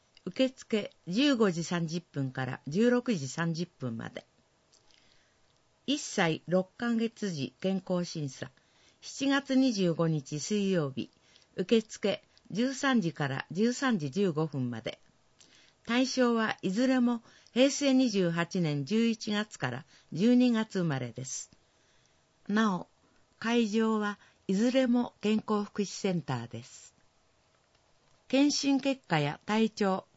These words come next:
食事のことなど、健康について気になることはありませんか？保健師と栄養士に何でもご相談ください。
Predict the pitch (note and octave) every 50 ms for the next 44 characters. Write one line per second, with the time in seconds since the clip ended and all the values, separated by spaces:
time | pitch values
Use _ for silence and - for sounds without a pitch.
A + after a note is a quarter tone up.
0 | _ _ _ _ _ - - A3 A3 - C4+ B3 C#4 C4+ C4+ C4 C4 C4 B3+ -
1 | A#3+ G#3+ F#3 D#3 C3 C#3 C#3 C#3 - _ - - - _ _ _ - C4 C#4+ C#4+
2 | C#4 - C#4 C#4 C#4 C4+ B3+ C4 - C4+ B3 G3+ - F3 E3 - - G3+ G3+ G#3+
3 | A3 A3 G#3+ G#3 F#3 - - D3 C#3 D#3+ D3 C3+ C#3 D3 D#3+ D#3+ E3 D#3+ - -
4 | E3+ C#3+ C3 C3 - F#3+ B3+ - - _ _ _ _ _ _ _ _ _ _ _
5 | _ _ _ A3 A#3 - D4+ D4 C#4+ C4+ B3 - - - E3+ D#3+ F#3+ G#3 A3 A3+
6 | A3 G#3 G3+ F#3+ - - E3 D3 D3 C#3+ C#3+ - _ _ _ - - A3 C4+ C#4
7 | C4+ B3 C4 A#3 G3 E3+ D#3 E3+ D#3 D#3 - - E3 D3+ C#3+ D3 D3 D3 - D#3
8 | C#3+ D3 C#3+ - - D#3 C#3 B2+